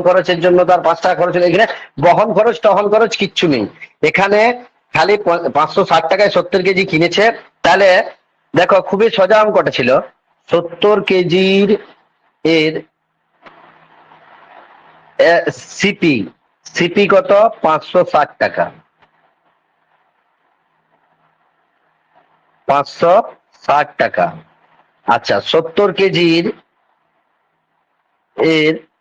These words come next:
এসপি প্রতি কেজি দশ টাকা করে বিকেছে,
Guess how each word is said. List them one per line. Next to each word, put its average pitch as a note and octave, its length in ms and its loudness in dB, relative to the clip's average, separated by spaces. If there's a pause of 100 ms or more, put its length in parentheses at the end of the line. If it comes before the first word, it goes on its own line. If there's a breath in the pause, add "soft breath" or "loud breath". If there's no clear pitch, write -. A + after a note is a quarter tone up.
(600)
এসপি C#3 360 -4 (260)
প্রতি E3 360 0
কেজি F#3 300 2 (580)
দশ D#3 140 2 (100)
টাকা F#3+ 140 0 (100)
করে F#3 180 2
বিকেছে, F#3 360 -2